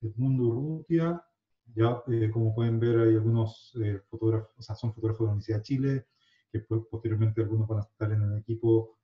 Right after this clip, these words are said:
del Rostro de Chile, ¿m? Eh, diseño gráfico de Mauricio Amster, que es una persona, eh, aparte, o sea, como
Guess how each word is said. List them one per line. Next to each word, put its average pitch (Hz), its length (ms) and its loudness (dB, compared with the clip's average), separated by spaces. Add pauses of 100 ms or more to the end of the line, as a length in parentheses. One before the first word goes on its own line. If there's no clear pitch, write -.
del 101 140 -2
Rostro 120 320 -2
de 117 80 0
Chile, 98 420 -4
¿m? 131 200 -4 (960)
Eh, 110 800 6 (640)
diseño 120 440 2
gráfico 120 480 2
de 113 280 4
Mauricio 127 580 2
Amster, - 580 -2
que 101 140 -2
es - 200 -6
una 110 140 0
persona, 110 440 0 (420)
eh, 90 540 -6 (240)
aparte, 110 580 0
o 98 60 -6
sea, 101 280 -4
como 98 460 -6